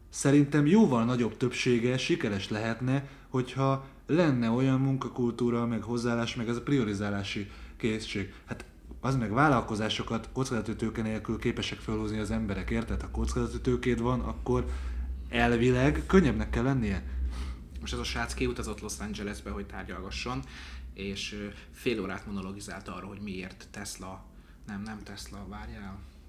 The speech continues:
Speaker 2: valamilyen elektromos autót, lehet, hogy már akkor is volt Tesla, ö, fog bérelni, mert hogy az akkor olcsó volt a bérlése, ö, könnyen lehet vele parkolni, mert nem olyan nagy, és hogy a Los Angeles-i utakon is könnyebben fog majd ma-, ö,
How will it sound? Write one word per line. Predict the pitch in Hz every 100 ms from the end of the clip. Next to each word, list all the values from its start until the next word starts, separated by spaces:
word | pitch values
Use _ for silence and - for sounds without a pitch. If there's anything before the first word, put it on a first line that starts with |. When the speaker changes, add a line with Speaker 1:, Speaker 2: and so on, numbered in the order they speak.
| -
Speaker 2:
valamilyen | 131 123 120
elektromos | 113 - 107 -
autót, | 113 104 - 107 139
lehet, | 135
hogy | 117
már | 113
akkor | 104 110
is | 101
volt | 110 104
Tesla, | 113 107 120 131 - - - -
ö, | 98 98 101 101 101 - -
fog | 127 110
bérelni, | 110 110 127 135 143 143 117
mert | 113
hogy | 110
az | 113
akkor | 113 - 113
olcsó | 117 113 113
volt | 104 104
a |
bérlése, | 95 104 117 131 - 143 147 147 - -
ö, | 98 104 104 98 - - -
könnyen | - 135 120
lehet | 113 107
vele | 110 98
parkolni, | 120 113 - 110 107
mert | 104 107
nem | 110
olyan | 101 98
nagy, | 98 120 147 139 - -
és | 98
hogy | 113 101
a |
Los | 107 -
Angeles-i | 104 107 101 -
utakon | 98 98 101 101
is | 98
könnyebben | - 98 98 101
fog | - 101
majd | 101 95
ma-, | 101 -
ö, | 95 95